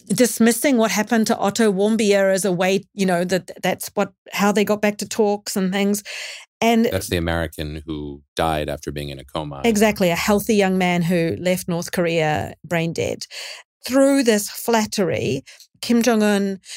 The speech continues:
Speaker 1: has managed to win over Donald Trump. And, you know, the style worked without Kim Jong-un ever having to get to the substance.
Speaker 2: Kim Jong-un certainly seems to have captured a lot of Trump mind share. I think immediately of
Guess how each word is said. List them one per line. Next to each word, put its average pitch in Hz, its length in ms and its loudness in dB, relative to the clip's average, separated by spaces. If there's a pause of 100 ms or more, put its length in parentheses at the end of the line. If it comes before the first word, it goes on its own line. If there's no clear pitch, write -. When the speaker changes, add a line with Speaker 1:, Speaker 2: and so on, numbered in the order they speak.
(160)
Speaker 1:
has 208 280 2
managed 208 640 2
to 190 120 0
win 196 240 0
over 180 280 0
Donald 175 340 -2
Trump. 185 320 -2
And, 175 180 -4 (320)
you 202 80 2
know, 202 220 2 (500)
the 233 80 2
style 226 880 2
worked 175 500 -2
without 196 500 0 (280)
Kim 202 160 0
Jong-un 185 420 2
ever 185 240 0
having 170 380 -4
to 196 120 -6
get - 320 -4
to 190 60 -8
the 180 120 -6
substance. - 680 -8 (200)
Speaker 2:
Kim 196 80 0
Jong-un 202 260 0
certainly 147 480 0
seems 104 300 -2
to 101 80 0
have 82 180 0
captured 90 460 -2
a 87 80 -4
lot 85 220 0
of 76 220 -4 (300)
Trump 87 340 -4 (140)
mind 80 520 -4
share. 60 340 -8 (460)
I 98 80 -6
think 107 240 -2
immediately 95 520 -2
of 78 320 -2